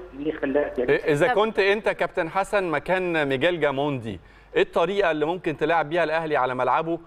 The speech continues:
Speaker 2: وأنت خسران في أرضك أو على أرضك اتنين صفر؟
Speaker 1: وطبيعة الحال خاص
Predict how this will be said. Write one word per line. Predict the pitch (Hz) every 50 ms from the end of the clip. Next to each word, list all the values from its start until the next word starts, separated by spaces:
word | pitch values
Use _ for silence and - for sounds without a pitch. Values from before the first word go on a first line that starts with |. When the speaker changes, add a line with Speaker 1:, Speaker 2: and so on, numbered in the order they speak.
| - _ -
Speaker 2:
وأنت | 135 143 143 -
خسران | 131 - 151 135 - - - 156 160 165
في | - -
أرضك | 139 143 151 156 151 156 143 -
أو | 135 120 113
على | 117 120 120
أرضك | 127 139 147 143 156 - -
اتنين | - - 139 139
صفر؟ | 135 - 120 - - - - - - - - - - - - - - - - - - - - - - - - - - - - - - - - - - - - - - - - - - - - -
Speaker 1:
وطبيعة | - 113 107 - - 143 151 156
الحال | 151 - - - 233 220 190 139 117 113 - -
خاص | 127